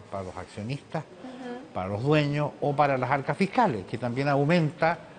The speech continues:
Speaker 1: la base imponible del impuesto a la renta y el impuesto específico a la minería, royalty. De manera que hay efectos positivos.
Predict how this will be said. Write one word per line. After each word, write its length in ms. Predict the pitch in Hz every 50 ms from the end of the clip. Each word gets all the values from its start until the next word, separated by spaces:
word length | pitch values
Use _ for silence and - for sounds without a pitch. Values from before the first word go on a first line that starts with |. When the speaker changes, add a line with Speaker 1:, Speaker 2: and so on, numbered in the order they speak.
| - -
Speaker 1:
la 120 | 120 123
base 240 | 120 127 123 - -
imponible 420 | 123 - - 127 120 123 127 131 131
del 140 | 127 117
impuesto 320 | 113 104 - 120 - - 123
a 20 |
la 120 | 110 110 110
renta 420 | 113 120 120 120 113 - 123 117
y 40 | 113
el 60 | 104
impuesto 760 | 107 98 98 - 113 107 - - - 113 107 104 104 101 104
específico 500 | 101 101 - 101 - - 113 - 117 110
a 40 | 104
la 60 | 101
minería, 440 | 101 104 107 117 131 143 131 123 113
royalty. 540 | 110 139 143 120 101 90 76 - - - 80 - - - - - - - - - - - - - - -
De 100 | 110 117
manera 240 | 113 123 127 135 127
que 60 | 123
hay 100 | 127 127
efectos 340 | 120 - - 120 - - 117
positivos. 420 | - 113 - - 120 127 139 139